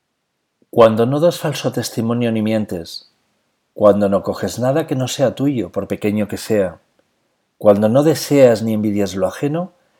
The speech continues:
estás dando testimonio de Dios y sus mandamientos. Cuando predicas la oración para todos,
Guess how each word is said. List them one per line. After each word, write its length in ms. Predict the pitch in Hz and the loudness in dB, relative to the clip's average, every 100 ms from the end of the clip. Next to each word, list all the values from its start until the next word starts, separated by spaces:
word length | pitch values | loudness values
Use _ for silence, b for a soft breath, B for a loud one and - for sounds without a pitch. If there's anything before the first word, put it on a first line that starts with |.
| _ _ - | _ _ -8
estás 380 | 110 - 151 | -6 -4 -2
dando 260 | 139 156 131 | 0 0 0
testimonio 600 | 117 - 120 120 120 110 | -4 -6 -4 -2 0 0
de 80 | 104 | 0
Dios 260 | 113 107 | -2 -2
y 60 | 107 | -4
sus 240 | - 101 | -8 -8
mandamientos. 880 | 104 104 101 104 104 98 95 - _ _ _ _ _ _ _ _ _ _ _ _ _ _ _ _ _ _ _ _ - | -4 -2 -2 -4 -6 -8 -12 -14 _ _ _ _ _ _ _ _ _ _ _ _ _ _ _ _ _ _ _ _ 2
Cuando 380 | 123 113 120 | 4 4 2
predicas 560 | 117 117 151 147 170 151 | 0 -2 -2 0 -2 2
la 100 | 135 | 2
oración 380 | 123 - 139 131 | 2 0 -4 0
para 240 | 123 110 | 0 0
todos, 520 | 120 107 92 - - | 0 -2 -4 -10 -20